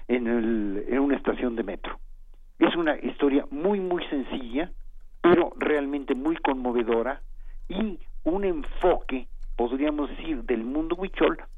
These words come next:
pero desde adentro, no desde afuera como una especie de espectáculo, sino a través de las ansias, de las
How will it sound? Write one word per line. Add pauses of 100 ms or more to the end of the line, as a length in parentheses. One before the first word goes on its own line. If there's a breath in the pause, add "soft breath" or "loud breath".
pero
desde
adentro, (640)
no
desde
afuera
como
una
especie
de
espectáculo, (480)
sino (360)
a
través
de
las
ansias,
de
las